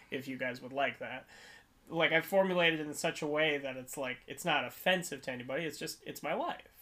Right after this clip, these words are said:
you know? Would you guys like to hear the story?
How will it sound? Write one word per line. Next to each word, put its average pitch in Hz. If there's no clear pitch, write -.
you 131
know? 131
Would 165
you 139
guys 135
like 131
to 127
hear 135
the 165
story? 247